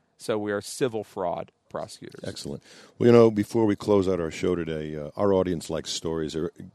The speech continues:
Speaker 2: can you give us another story about a case you've handled that, that's interesting that our audience would be interested in hearing about?
Speaker 1: I, I, I will. There's,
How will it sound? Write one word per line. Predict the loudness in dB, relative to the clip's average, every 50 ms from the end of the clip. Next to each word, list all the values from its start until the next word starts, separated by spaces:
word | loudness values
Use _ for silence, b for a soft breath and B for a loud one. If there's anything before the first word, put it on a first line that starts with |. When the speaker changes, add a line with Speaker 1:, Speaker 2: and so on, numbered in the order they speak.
| _ -18 -12 -4
Speaker 2:
can | -2 0
you | 2
give | 2 2
us | 2 4
another | 4 4 4 4
story | 0 2 4 4 6 6 6
about | 4 2 -2
a | -4
case | -2 -2 0 0 0 -2
you've | -4 -2
handled | 0 2 2 2 2 2 0 0
that, | -2 -4 -4 _
that's | -4 -4 -2 -2
interesting | -2 -2 -2 -4 -6 -4 -4 -2 -2
that | -2 -2
our | -2 -2
audience | -2 -4 -6 -6 -10
would | -10
be | -10 -8 -8
interested | -8 -8 -10 -10 -10 -10 -8
in | -8 -10
hearing | -10 -8 -8 -10
about? | -10 -10 -10 -10 -12 -12 -14 _ _ _ _ _ _ _ _ _ -6
Speaker 1:
I, | -4 -4 -2 0
I, | 0 0 0 0 -4 _ _
I | -4 -4
will. | -2 0 4 6 6 8 6 6 2 -2 -8 -16 -20 _ _ _ _ _ _ _ _ _ _ _ _ _ _ _ _ _ _ _ _ _ _ _ _ _
There's, | -6 -2 0 2 2 2 0 -2 -4 -10